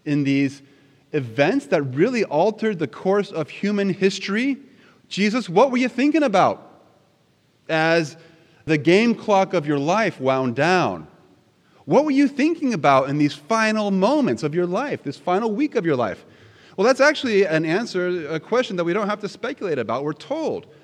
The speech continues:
the mind of Christ. It's a mind of, that he had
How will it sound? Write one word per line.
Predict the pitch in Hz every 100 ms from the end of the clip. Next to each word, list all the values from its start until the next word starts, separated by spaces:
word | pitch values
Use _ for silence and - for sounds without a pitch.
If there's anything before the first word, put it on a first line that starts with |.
| -
the | 151
mind | 160 156 175 190
of | 196
Christ. | 220 254 160 - - _ _ _ _ _ _ _ _ _ _ _ -
It's | 185
a |
mind | 185 185 208 214
of, | 202 - 156
that | 180
he | 160 226
had | 214 170 175 185